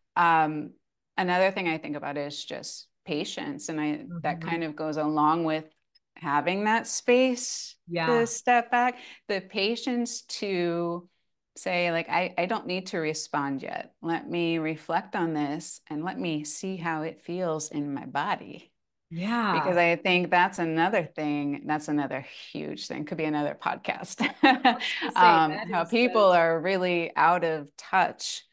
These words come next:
Speaker 1: with
Speaker 2: Mm-hmm.
Speaker 1: their physical bodies. And you know this as a yoga teacher. Um, people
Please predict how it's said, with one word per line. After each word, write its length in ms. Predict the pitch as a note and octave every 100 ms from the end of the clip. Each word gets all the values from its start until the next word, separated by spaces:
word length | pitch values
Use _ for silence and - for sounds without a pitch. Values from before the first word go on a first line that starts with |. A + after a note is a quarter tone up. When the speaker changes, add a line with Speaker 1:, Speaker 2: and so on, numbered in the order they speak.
| _
Speaker 1:
with 280 | F#3 E3+ E3+
Speaker 2:
Mm-hmm. 140 | D#3
Speaker 1:
their 220 | D#3 D#3+ D#3+
physical 600 | - F#3 F3 E3+ - -
bodies. 580 | - F3 E3+ D#3 - -
And 220 | E3 E3
you 100 | F#3 F#3+
know 140 | F3
this 160 | E3 E3+
as 200 | D3+ -
a 140 | D#3+
yoga 300 | D#3 D3 - -
teacher. 420 | - - - - - - -
Um, 520 | C#3+ D3+ C#3+ C#3+ - - _ _ -
people 800 | F#3 F#3+ G3+ F#3+ F#3 F3 -